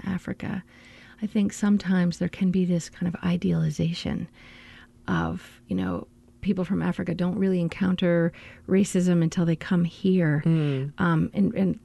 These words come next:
Speaker 1: you know, into this dominant white majority culture. And there can, this, can be this idea that, you know, we're the bad guys who
Speaker 2: Mm-hmm.
Speaker 1: specialize in racism sort of
Speaker 2: Mm-hmm.
Speaker 1: thing.
Speaker 2: Mm-hmm.
Speaker 1: And there's something very humbling to see how human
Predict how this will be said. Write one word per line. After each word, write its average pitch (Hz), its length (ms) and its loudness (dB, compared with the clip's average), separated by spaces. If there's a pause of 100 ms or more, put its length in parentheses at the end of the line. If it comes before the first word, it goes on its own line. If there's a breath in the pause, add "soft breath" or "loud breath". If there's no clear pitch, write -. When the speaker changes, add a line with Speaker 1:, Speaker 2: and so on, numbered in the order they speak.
(100)
Speaker 1:
you 190 120 0
know, 160 180 2
into 175 180 -2
this 175 140 -4
dominant 165 640 0
white 175 240 0
majority 160 400 0
culture. 170 640 -4 (100)
And 185 300 0 (600 loud breath)
there 175 120 -4
can, 185 240 0
this, 185 140 -2 (240)
can 190 180 2
be 190 140 2
this 175 200 -2
idea 175 460 2
that, 165 160 -2 (480)
you 175 120 -4
know, 175 100 0
we're 190 220 4
the 180 80 0
bad 156 340 0
guys 127 400 -2
who - 80 -8
Speaker 2:
Mm-hmm. - 120 -2
Speaker 1:
specialize 160 600 4
in 165 100 2
racism 165 640 -2
sort 156 140 4
of 156 80 4
Speaker 2:
Mm-hmm. 156 100 0
Speaker 1:
thing. - 160 -4
Speaker 2:
Mm-hmm. 165 200 2
Speaker 1:
And 147 240 0 (840 loud breath)
there's 220 160 4
something 226 340 6
very 196 240 4
humbling 185 500 4
to 180 140 -6
see - 160 0
how 170 160 2
human 165 640 4